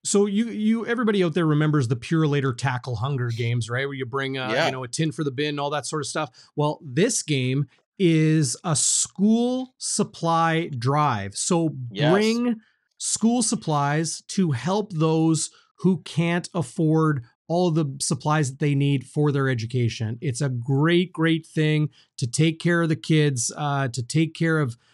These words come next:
Speaker 1: uh, all the young people that need a little bit extra help. Uh, pencils, pens, books, notebooks, paper,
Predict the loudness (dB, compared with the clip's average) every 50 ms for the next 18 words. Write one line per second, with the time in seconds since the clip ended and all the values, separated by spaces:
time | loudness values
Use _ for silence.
0 | _ _ -4 -4 -2 -2 -2 0 2 2 2 2 4 2 2 2 0 0 0 0
1 | 0 0 0 -2 0 0 2 2 4 4 2 2 2 0 -2 -4 -4 -2 0 0
2 | 2 2 2 2 2 0 0 0 0 -2 -2 -4 -6 -4 -2 0 2 2 2 2
3 | 0 -2 -4 _ _ -20 -20 -10 -4 0 0 2 2 2 0 -2 -4 -6 _ _
4 | _ _ _ _ 0 2 2 2 0 -2 -2 -4 -2 0 0 2 2 2 2 0
5 | 0 -2 -4 -4 -2 0 0 0 -2 -2 0 2 4 4 4 2 0 0 -2 -2
6 | -2 -2 -6 -10 -6 -2 0 2 2 2 2 0 0 0 0 -2